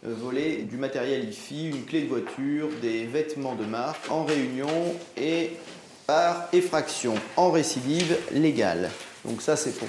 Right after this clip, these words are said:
vous. Ensuite, nous avons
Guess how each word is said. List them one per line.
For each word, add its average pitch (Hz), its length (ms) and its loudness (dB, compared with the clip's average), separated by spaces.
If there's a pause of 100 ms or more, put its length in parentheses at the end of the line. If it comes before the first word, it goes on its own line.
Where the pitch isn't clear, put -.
(100)
vous. 175 320 2 (2250)
Ensuite, - 680 -4 (760)
nous 131 160 0
avons 131 240 0